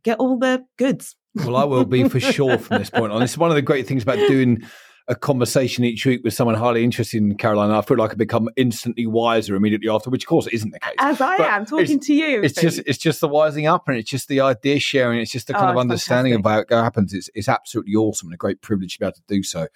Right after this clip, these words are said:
Speaker 2: Um, if there was one learn you'd want our listeners to take away in relation to this really interesting and important subject, what would it,
Speaker 1: Mm.
Speaker 2: what would it be?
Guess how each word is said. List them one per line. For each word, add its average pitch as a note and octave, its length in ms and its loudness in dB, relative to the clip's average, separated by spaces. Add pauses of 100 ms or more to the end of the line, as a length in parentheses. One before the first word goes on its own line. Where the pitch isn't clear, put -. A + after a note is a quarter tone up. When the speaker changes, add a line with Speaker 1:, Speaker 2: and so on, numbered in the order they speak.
(240)
Speaker 2:
Um, D3 340 -2 (340)
if D3 100 0
there G#3+ 120 2
was F#3+ 140 0
one E3+ 440 2 (280)
learn C#3 360 4
you'd B2+ 120 4
want B2 240 2
our B2 120 0
listeners A#2 380 0
to A2 100 -8
take G#2+ 300 0
away G2+ 220 2
in F#2+ 80 0
relation F#2+ 380 0
to - 100 -6
this G2 260 0 (120)
really C3+ 460 2
interesting G2+ 680 -2
and F2+ 180 -6 (160)
important G#2 640 -2
subject, - 580 -8
what G3 160 2
would F3+ 120 4
it, F3 80 2
Speaker 1:
Mm. D#3+ 120 0
Speaker 2:
what B2 120 0
would E2+ 80 -8
it - 140 -20
be? - 200 -18